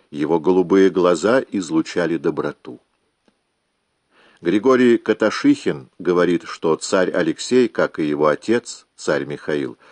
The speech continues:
был очень мягок, зело тих.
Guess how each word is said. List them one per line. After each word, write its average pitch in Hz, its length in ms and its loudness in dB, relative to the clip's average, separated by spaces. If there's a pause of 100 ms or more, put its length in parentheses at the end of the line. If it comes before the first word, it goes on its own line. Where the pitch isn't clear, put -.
(140)
был 76 280 -4
очень 135 440 0
мягок, 87 720 -2 (440)
зело 73 480 -2
тих. - 580 -12